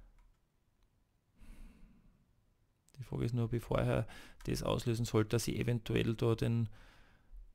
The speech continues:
Schutz stehlen kann. Aber entfernt Boni von allen Gegnern. Dann bringt das auch nichts.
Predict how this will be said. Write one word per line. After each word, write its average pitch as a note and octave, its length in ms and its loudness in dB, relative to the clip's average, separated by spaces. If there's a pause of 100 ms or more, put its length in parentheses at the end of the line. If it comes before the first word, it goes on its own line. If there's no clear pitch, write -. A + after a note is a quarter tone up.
(120)
Schutz - 480 -8
stehlen - 480 -2
kann. B2 420 -2
Aber A#2 160 0
entfernt A2+ 380 -4
Boni - 300 -6
von B1 260 -6
allen A2+ 240 -4
Gegnern. A#2+ 500 -6 (1160)
Dann B2 100 -6
bringt - 360 -6
das B2 100 -4
auch - 120 -4
nichts. - 380 -6